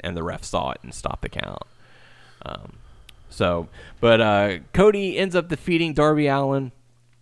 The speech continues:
There was a, uh, coffin drop that, uh, came towards the end of the match, and, uh, I love the fact that Arn Anderson got up and was, like,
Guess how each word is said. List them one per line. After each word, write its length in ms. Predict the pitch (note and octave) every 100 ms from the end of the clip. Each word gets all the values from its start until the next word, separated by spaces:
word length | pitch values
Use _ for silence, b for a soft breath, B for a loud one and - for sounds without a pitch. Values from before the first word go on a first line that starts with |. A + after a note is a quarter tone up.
| -
There 140 | B2 A#2
was 140 | A2
a, 140 | G#2+ G#2
uh, 300 | G2 F#2+ F#2
coffin 440 | - C#3+ B2 C3
drop 460 | A#2+ B2 A#2 A2+ - - B B B B _
that, 260 | A#2 A2 G#2+
uh, 300 | G#2 G2 G2 - - _ -
came 240 | B2+ B2+ A#2
towards 260 | B2+ A#2
the 160 | A#2+ A#2
end 100 | A#2+
of 40 | A2
the 60 |
match, 460 | A2 G#2 G2 - -
and, 220 | A2+ G2 F#2+
uh, 140 | F#2+
I 80 | G#2
love 200 | A2 A2+
the 60 | A2
fact 260 | B2 A2 G#2+
that 80 | F#2
Arn 180 | A2 G#2+
Anderson 400 | G#2+ G#2+ A2+ G#2+
got 160 | G#2
up 160 | G#2 G#2+
and 80 | A#2+
was, 140 | A2+
like, 200 | A2+ A2